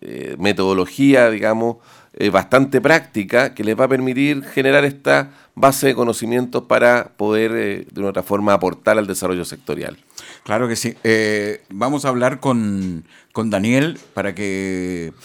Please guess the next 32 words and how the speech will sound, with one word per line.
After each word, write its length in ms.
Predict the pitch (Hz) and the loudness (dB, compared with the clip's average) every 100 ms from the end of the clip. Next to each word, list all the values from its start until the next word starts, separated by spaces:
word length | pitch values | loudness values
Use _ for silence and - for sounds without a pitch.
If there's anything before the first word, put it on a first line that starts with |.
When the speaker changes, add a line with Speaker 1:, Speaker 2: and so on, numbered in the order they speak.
| - - | -16 -4
Speaker 2:
no-, 160 | 120 143 | -4 0
nos 140 | 135 | -2
comente 720 | - 147 208 214 196 185 156 | 2 2 2 0 0 0 0
la 140 | 143 143 | 0 0
importancia 600 | 131 131 - 185 220 196 | 2 0 2 2 2 0
que 120 | 170 | 0
tiene 240 | 143 180 | -2 -4
un 120 | 175 156 | -4 -2
seminario, 560 | 151 135 135 160 170 | 0 2 2 2 2
o 460 | 165 143 131 - 113 | 4 4 2 2 0
mejor 300 | 110 127 139 | 0 -2 -2
dicho, 180 | 151 139 | -2 -2
un 80 | |
diplomado 640 | 120 101 113 117 156 170 139 | 0 0 0 2 2 2 2
de 160 | 117 | 0
esta 220 | 127 - 110 | -2 -2 -2
naturaleza, 840 | 98 98 85 90 123 127 147 143 - - - _ | -2 -4 -4 -2 -2 -2 -4 -4 -14 -20 -20 _
y 100 | - | -6
que, 600 | 95 110 107 104 95 90 - | -2 0 0 0 -2 -4 -4
que 160 | 120 110 | -2 2
bien 380 | 143 156 135 | 2 2 0
que 120 | 113 113 | 0 -2
hace 240 | 113 113 | 0 -2
falta 320 | - 151 131 | -2 -2 2
muchas 320 | 127 131 127 | 2 2 2
veces 320 | 117 139 135 127 | 2 0 0 -2
para 400 | 117 110 107 110 | 0 2 2 2
ir 240 | 135 120 | 2 0
tomando 640 | 127 120 127 131 127 120 | 0 2 2 4 4 2
una 280 | 107 120 123 | 2 2 2
mejor 360 | 113 101 127 123 | 0 0 -2 0
dirección 600 | 113 107 - 131 151 | -2 -4 -2 0 0